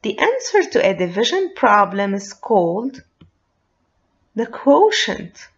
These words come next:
This is another way to show a division problem.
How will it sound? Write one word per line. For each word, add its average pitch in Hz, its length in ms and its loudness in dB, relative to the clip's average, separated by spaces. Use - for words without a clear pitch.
This 466 360 2
is 440 180 4
another 269 560 2
way 254 240 4
to 247 120 -2
show 247 300 4
a 294 140 6
division 240 600 2
problem. 196 680 2